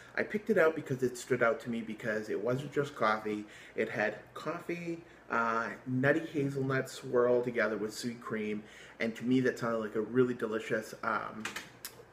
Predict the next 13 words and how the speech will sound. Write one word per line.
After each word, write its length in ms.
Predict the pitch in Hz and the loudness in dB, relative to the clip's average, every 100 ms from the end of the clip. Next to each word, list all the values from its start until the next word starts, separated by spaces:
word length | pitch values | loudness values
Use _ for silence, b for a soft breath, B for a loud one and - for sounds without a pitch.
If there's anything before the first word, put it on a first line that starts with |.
| B B B - - | B B B -12 -6
uh, 260 | 127 67 | -4 -2
mixture, 640 | 101 127 - - 170 208 - - - | -2 -4 -4 0 2 2 -2 -10 -8
okay? 440 | - 127 139 214 - 156 | 0 2 2 -2 -6 -6
Okay, 340 | 143 143 147 165 - | -2 0 0 -2 -6
mm-hmm. 340 | 160 147 170 220 B B B B | -8 -6 -6 -8 B B B B
It's 160 | 135 - | -2 2
called 600 | 160 143 131 127 131 127 - - - - - - - - - | 4 6 8 6 4 2 -14 -18 -20 -20 -20 -20 -20 -20 -16
Sergio. 840 | - - 127 127 117 98 - 120 - | -12 2 4 6 4 2 2 -2 2
Um, 340 | 131 123 120 107 | 2 2 2 0
I 100 | 127 | 2
got 300 | 131 123 - | 4 4 4
this 200 | 208 - | 2 2
home, 420 | 135 101 113 | -2 0 -2